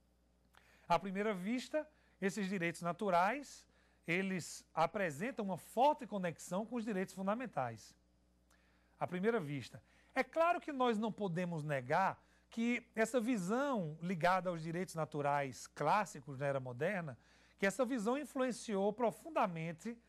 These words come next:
é, a constitu-, a constitucionalização dos primeiros direitos fundamentais, tanto nos Estados Unidos quanto na França, por exemplo. No entanto, nós não podemos partir da ideia de que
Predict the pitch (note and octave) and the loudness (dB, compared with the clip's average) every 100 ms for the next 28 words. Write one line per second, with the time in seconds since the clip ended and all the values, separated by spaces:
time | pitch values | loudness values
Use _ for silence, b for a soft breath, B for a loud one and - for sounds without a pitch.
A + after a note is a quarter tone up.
0 | b b b G3 F#3 - D#4+ F4 - A3+ | b b b 2 2 0 -6 -6 -8 -8
1 | G3+ A#3 A3 F3+ E3+ D4+ D4+ B3 G#3+ A3+ | -6 -6 -2 -2 -2 -6 -6 -6 -6 -2
2 | G3 F#3 E3+ D#3+ C#3 - E3 A3 b b | 0 0 2 0 0 -4 -4 -4 b b
3 | b b G3 G3 - C#4+ A3 A#3 C#4+ B3+ | b b -4 -2 0 0 4 4 4 2
4 | A#3 F#3 F3+ - G#3 G3 F#3 E3 - C3+ | 0 0 -2 -4 -2 0 0 -2 0 2
5 | D3 G3 - - b b _ - D4 D4+ | 2 -2 -10 -20 b b _ 2 4 2
6 | B3 G#3 F#3+ - D#3+ C#3+ C#3+ C#3+ F#3+ A#3+ | -2 -2 -2 0 0 0 -6 -2 -2 -2
7 | B3 - - b b G#3+ B3 B3+ G#3+ F#3 | -4 -10 -16 b b 0 2 2 2 2
8 | - F3 G#3 A3 A#3+ C4+ G3 C3+ A2+ - | -2 -2 -2 0 2 2 0 -2 -4 -10
9 | F#2+ _ _ _ _ _ b b b b | -14 _ _ _ _ _ b b b b
10 | b C#4 E4 - G#3+ B3+ A#3 - A#2 b | b -2 -2 0 2 2 0 -4 -12 b
11 | b b A#3 A#3 C4+ E4 D4 A3+ A3 - | b b 0 2 0 -2 -2 -2 -2 -2
12 | A3+ F3 D3+ A3 F3+ D#3+ D3 F3+ A3 F#3 | 0 0 -2 -2 0 0 -2 0 0 -2
13 | A3 - B3+ C4 C4+ | -6 -6 -2 -2 -4